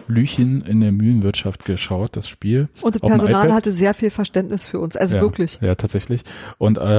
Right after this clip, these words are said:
Speaker 1: wir saßen dann halt um so ein iPad gruppiert da rum. <laughs> Und
Speaker 2: Und dann neben dem Kind, das sagt, „Mir ist langweilig, darf ich auf deinem Telefon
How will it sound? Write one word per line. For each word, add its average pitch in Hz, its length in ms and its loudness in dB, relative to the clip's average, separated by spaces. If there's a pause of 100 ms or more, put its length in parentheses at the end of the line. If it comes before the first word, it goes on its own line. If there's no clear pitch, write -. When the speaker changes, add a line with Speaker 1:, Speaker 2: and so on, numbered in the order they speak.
(120)
Speaker 1:
wir 104 200 2
saßen 107 340 2
dann 107 180 4
halt 107 160 2
um 104 120 2
so 101 160 -2
ein 95 200 0
iPad 113 360 -4
gruppiert 123 420 -4
da 107 100 0
rum. 117 260 0 (100)
<laughs> 247 500 2
Und 254 260 4 (760)
Speaker 2:
Und 247 180 0
dann 220 140 2
neben 226 140 0
dem 226 100 -2
Kind, 247 200 -4
das 277 100 -6
sagt, 220 200 -2
„Mir 403 80 4
ist - 140 -2
langweilig, 403 680 2
darf 370 160 0
ich 392 120 2
auf 392 40 -2
deinem 403 180 -2
Telefon 415 380 0